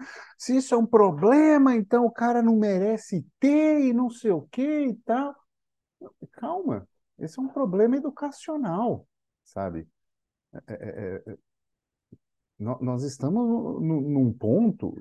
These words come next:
em que, se a pessoa não tem conhecimento disso, ela precisa ter esse conhecimento. Ela precisa começar a entender certos fundamentos de dinheiro, a-, a-, ter, a-,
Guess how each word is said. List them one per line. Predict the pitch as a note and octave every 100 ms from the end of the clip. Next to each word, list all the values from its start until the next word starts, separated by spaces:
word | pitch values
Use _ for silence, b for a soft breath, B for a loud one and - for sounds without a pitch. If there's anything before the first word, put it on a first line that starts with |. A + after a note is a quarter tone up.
| -
em | A#2+
que, | C3 - D3+ A2 F2+ - _
se | - C3+
a |
pessoa | C3 C3+ - G#3+
não | B3+
tem | G#3+ G3+
conhecimento | F3+ D#3 C3+ - A#2+ A#2 A2+
disso, | F#2+ A2+ A3 D3
ela | C#3+
precisa | C3+ D#3+ - G3 C4+ G#3+
ter | - E3+ D#3
esse | C3
conhecimento. | - B2+ B2 A2+ - G#2 G2 F2+ - _ _ _ _ _ _
Ela | G#2+ G#2+
precisa | - G#2+ - G3+ C4 A3+
começar | G#3 D#3+ D3+ C3 C#3+ C#3+
a | C#3
entender | C3 B2+ A#2 A#2 B2+
certos | A#2+ A#2+ A#2 -
fundamentos | - A2+ A2 G#2+ A#2 G#2
de | G#2
dinheiro, | G2+ G2+ A#2 C3+ C3 C3 C3+ B F#3 C3+ - -
a-, | -
a-, | - - G#2 - G2+ - _
ter, | C#3 D#3+ E3
a-, | G#2+ G2+